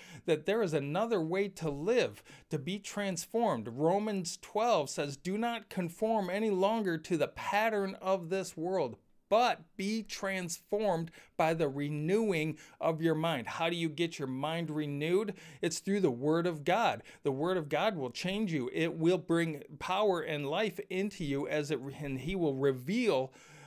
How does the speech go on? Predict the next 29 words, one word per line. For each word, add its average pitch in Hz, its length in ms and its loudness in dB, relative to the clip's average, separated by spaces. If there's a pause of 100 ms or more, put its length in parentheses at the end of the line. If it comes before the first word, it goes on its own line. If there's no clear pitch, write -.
(120)
more 185 360 4
understanding 190 680 -2
of 160 140 -2
his 190 240 0
word. 143 340 -2 (180)
It 151 180 4
will 147 260 2
reveal 190 600 0
the 135 140 -2
truth 226 560 -4
to 151 80 -4
you, 127 280 0
and 151 180 0
the 151 60 2
truth 226 540 -4
will 135 140 0
set 127 400 -2
you 156 80 0
free. 226 320 -2
We've 113 260 -4
already 139 280 0
discussed 156 540 -4
that. 117 200 -6
The 117 80 -6
truth 226 520 -2
will 196 420 4
set - 400 -6
you 180 120 -6
free, 185 540 -2